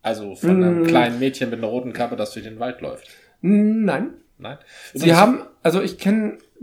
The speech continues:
Speaker 2: die sind im Moment, äh, die sind irgendwann im, ähm, es kommt ein neues Label, aber im Moment haben sie halt einen, so eine Art Schreibschrift-, Schriftzug, der immer auf allen Flaschen gleich ist.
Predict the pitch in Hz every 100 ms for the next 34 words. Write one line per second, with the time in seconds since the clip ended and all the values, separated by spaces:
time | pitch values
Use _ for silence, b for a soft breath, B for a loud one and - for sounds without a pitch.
0 | - _ - 170 170 165 165 _ _ _
1 | 151 160 160 226 240 - 170 - 165 160
2 | 220 180 165 165 165 160 151 - - 135
3 | 131 127 131 - - 87 78 87 90 135
4 | 175 - 156 180 233 226 233 240 240 196
5 | - 175 165 175 208 226 - B B B
6 | _ 156 175 180 180 165 170 165 - 143
7 | 139 135 - 165 143 - - - 135 131
8 | 139 220 - - 214 214 - - 208 -
9 | - - 190 190 233 220 190 208 - _
10 | - 160 - 170 175 170 147 139 156 247
11 | 277 -